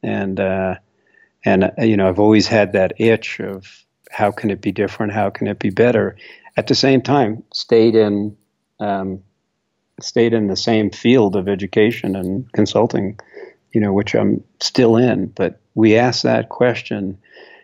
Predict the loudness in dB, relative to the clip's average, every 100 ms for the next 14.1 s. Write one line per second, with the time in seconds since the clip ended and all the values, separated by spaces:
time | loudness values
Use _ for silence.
0 | _ 2 4 4 2 2 2 2 -2 -8
1 | -10 -2 0 0 -2 0 0 2 2 2
2 | 0 -2 -6 -6 -6 -4 -2 0 2 2
3 | 0 -2 -4 0 2 2 2 0 -2 0
4 | 0 0 -2 -4 -4 -6 -6 -2 0 0
5 | 0 0 0 -2 0 0 0 -2 -4 0
6 | 2 2 2 2 -2 -6 -2 0 2 2
7 | 2 2 -2 -2 -4 -6 _ -20 -20 -20
8 | -20 -20 _ -2 0 0 -2 2 4 4
9 | 2 0 2 2 2 0 0 2 2 2
10 | 2 2 2 -2 -4 -6 -6 _ _ -8
11 | -4 -4 -4 -8 _ _ _ _ _ _
12 | _ 0 2 2 0 -2 -4 -6 -10 -8
13 | -4 -2 -4 -6 -12 _ _ _ -2 0